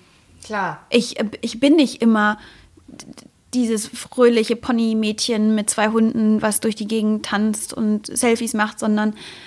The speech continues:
Speaker 2: ich bin auch manchmal richtig angry. Und das
Speaker 1: Mhm.
Speaker 2: darf ich auch sein.
Speaker 1: Mhm.
Speaker 2: Manchmal stehe ich vorm Spiegel und bin so, „Fuck that shit.“
Speaker 1: Mhm.
Speaker 2: Ich will mich nicht fühlen, so fühlen. Ich will nicht Schmerztabletten ständig nehmen oder Schwindelmittel und gefühlt alle irgendwie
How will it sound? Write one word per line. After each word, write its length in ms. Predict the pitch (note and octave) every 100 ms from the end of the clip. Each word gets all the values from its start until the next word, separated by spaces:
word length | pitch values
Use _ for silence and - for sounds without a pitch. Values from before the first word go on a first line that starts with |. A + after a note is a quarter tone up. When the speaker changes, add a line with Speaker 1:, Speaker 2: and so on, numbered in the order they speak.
| - _
Speaker 2:
ich 240 | - G3+ G#3+
bin 160 | A#3+
auch 80 | G#3
manchmal 280 | A3 G#3 G#3
richtig 300 | A3 A#3 -
angry. 420 | A#3 B3+ G3+ G#3 -
Und 120 | A3
das 120 | G#3+
Speaker 1:
Mhm. 40 | F#3+
Speaker 2:
darf 240 | A3+ A3+
ich 160 | A3+ -
auch 80 | D#4+
sein. 340 | A#3+ A#3 G3+
Speaker 1:
Mhm. 60 | G3+ F#3+ F#3
Speaker 2:
Manchmal 300 | A3 G#3+ B3+
stehe 140 | A#3+ A#3+
ich 80 | -
vorm 140 | A3
Spiegel 260 | G#3 A#3 A3+
und 80 | A3+
bin 80 |
so, 60 | A3
„Fuck 340 | - - D4
that 180 | - -
shit.“ 240 | - G#3 - _ _
Speaker 1:
Mhm. 440 | G3+ G3+ G3 G3+ G#3+
Speaker 2:
Ich 220 | B3 G#3 G#3+
will 220 | C4 D#4+ - - -
mich 280 | A#3 A3 A3+
nicht 200 | G#3 -
fühlen, 280 | A3 G#3+ -
so 160 | A3
fühlen. 280 | G#3 A#3 G#3+
Ich 100 | G#3
will 260 | A#3 G#3 D4+
nicht 220 | C#4+ G#3
Schmerztabletten 680 | G#3+ G#3+ G#3+ - G#3 G#3+ G3+
ständig 380 | - G#3+ G#3 G3+
nehmen 300 | G3+ G3+ G#3+
oder 240 | G#3 G#3 - - -
Schwindelmittel 1160 | - A3+ B3+ A#3+ A#3 A3 G#3+ - A#3 A#3+ G#3
und 240 | G3+ G#3+ G#3 - - - -
gefühlt 440 | A#3+ - A#3+ A#3+
alle 340 | - A3+ A3 G#3+
irgendwie 480 | A3+ A3+ A3 G#3+